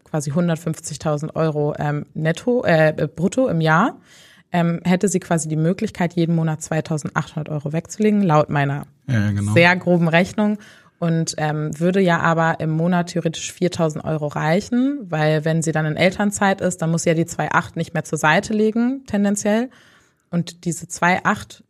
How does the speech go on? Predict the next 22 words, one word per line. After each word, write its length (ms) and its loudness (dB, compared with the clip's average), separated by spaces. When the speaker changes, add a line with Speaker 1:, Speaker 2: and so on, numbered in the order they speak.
Speaker 1:
im 140 -6
Sparplan 960 0
würden 280 0
nach 200 -2
neun 400 4
Monaten 440 2
ergeben, 380 -2
dass 180 -2
man 100 -4
quasi 380 -2
ein 240 2
Jahr 160 4
lang 160 2
viertausend 500 -2
Euro 220 -2
netto 320 -2
im 60 0
Monat 280 -2
sich 140 -6
selbst 260 -4
auszahlen 360 -4
könnte. 320 -6